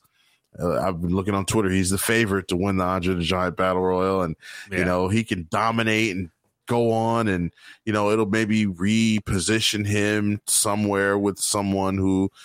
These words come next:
Speaker 1: you know, us fans can really go, "Okay, Bobby Lashley's in a good position right now." Here's what I think real quick. I think that, you know, it's just everything is, like, uh, happened, you know, uh, like, with Bray and his story and Uncle Howdy. I feel like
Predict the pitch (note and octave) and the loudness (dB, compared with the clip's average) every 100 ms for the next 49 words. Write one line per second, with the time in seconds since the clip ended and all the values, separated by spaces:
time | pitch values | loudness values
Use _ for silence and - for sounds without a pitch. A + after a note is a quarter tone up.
0 | - - G#2+ G2+ F#2+ F2+ - - G2 - | -20 -8 -2 0 0 0 -2 -4 -2 0
1 | G#2+ A2 A2 - F#2+ F#2 F#2+ F2+ G2 G2 | 0 0 -2 -2 0 0 0 0 0 0
2 | A#2+ - F#2+ F2 G#2 G2+ G2 F#2+ F#2+ F#2+ | 0 0 0 0 0 0 2 2 0 -2
3 | F2 F2+ E2+ F#2 - E2+ F2+ G#2+ - E2+ | -2 0 -2 -2 -4 -4 -2 0 -2 -2
4 | E2 D#2+ D#2+ D2+ _ - - - _ - | -2 -2 -4 -4 _ -16 -14 -14 _ -4
5 | B2 F#3+ G#3+ D3+ C3+ A2+ G2+ G#2 G2+ - | 0 2 2 2 2 -2 -2 0 0 0
6 | G#2 F#2 B2+ - E3+ E3+ A#2 G#2 G2 _ | -2 0 -2 0 -2 0 0 0 -2 _
7 | _ _ _ - F#2 F2+ F2 - A2 - | _ _ _ -8 -2 0 -2 -2 -2 0
8 | A2 G2+ - A#2 B2 - A2+ G#2+ F2+ F#2 | 0 0 0 0 0 0 0 0 0 0
9 | F2+ - _ _ - - - E2+ E2 D#2+ | -2 -6 _ _ -20 -20 -8 -4 -2 -2
10 | D#2 D#2+ F#2 G2+ F#2+ G2+ F#2+ F#2 - _ | -2 -2 -2 -2 0 0 0 -2 -4 _
11 | _ - F2+ F2+ E2+ E2+ E2 - C2 - | _ -8 -4 -2 0 0 -2 -4 -6 -6
12 | - - F#2+ F2+ F2+ D#2+ G2 G#2+ G#2+ G#2 | -8 -6 -4 -2 -4 -2 0 2 2 0
13 | E2+ F#2 G2 - G#2+ G2+ F#2 F2+ E2+ D#2 | -2 -2 -2 -2 0 0 0 -2 -4 -4
14 | G2 G2+ G2+ F2+ - F#2+ F2 E2+ | -2 0 0 -2 -2 -2 -2 -4